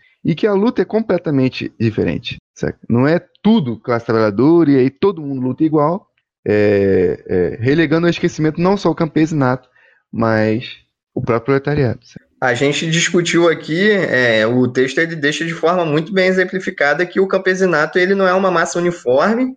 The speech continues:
Speaker 2: e explicou, é, de forma rigorosa como que se divide o campesinato, né? Pra gente entender de fato qual é a composição das classes.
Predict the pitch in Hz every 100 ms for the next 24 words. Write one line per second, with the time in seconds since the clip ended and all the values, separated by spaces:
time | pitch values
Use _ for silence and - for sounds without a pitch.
0 | - 170 - 202 202 - 190 240 226 -
1 | _ _ _ - 135 135 135 139 147 165
2 | 180 180 190 214 190 156 170 196 214 180
3 | 196 214 226 214 220 185 165 160 143 147
4 | 143 139 120 107 - 104 98 101 101 117
5 | 127 170 175 185 165 170 185 202 - 170
6 | 170 185 196 214 214 208 214 202 196 -
7 | 185 202 202 160 156 151 -